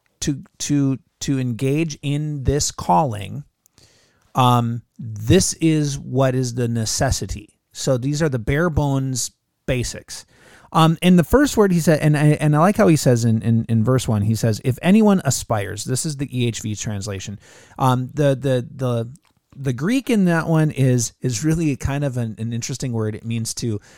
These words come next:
to really stress the muscle. <laughs> And so it, that's what it means to aspire. Um, that's sort of the idea that was painted behind that thought is,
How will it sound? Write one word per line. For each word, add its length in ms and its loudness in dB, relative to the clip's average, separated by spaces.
to 160 0
really 340 2
stress 640 0
the 140 -6
muscle. 520 -4
<laughs> 140 4
And 180 0
so 200 2
it, 280 -4
that's 220 -2
what 100 0
it 60 -4
means 220 -2
to 120 -2
aspire. 540 -4
Um, 200 -4
that's 160 0
sort 180 -2
of 40 -4
the 120 0
idea 300 2
that 160 0
was 100 -2
painted 320 -6
behind 400 -2
that 180 -4
thought 260 -4
is, 180 -8